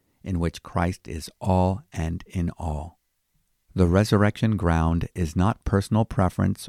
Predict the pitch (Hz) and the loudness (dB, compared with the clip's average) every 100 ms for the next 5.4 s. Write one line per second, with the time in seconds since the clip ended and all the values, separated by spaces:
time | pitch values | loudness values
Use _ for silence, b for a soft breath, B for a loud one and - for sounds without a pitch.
0 | _ - 82 82 87 - 92 95 - 90 | _ 0 4 4 2 2 2 2 0 2
1 | 92 - 92 82 73 71 76 - _ _ | 2 2 2 4 2 -4 -6 -16 _ _
2 | _ - 98 107 - 113 98 92 90 90 | _ 4 6 6 4 -4 2 2 4 4
3 | 87 87 b b 95 82 76 80 90 - | 2 0 b b -2 0 2 2 2 0
4 | 101 - 92 85 85 - 92 80 - - | -8 0 2 4 2 0 -6 -4 -4 -2
5 | 80 76 - - | -2 -4 -10 -18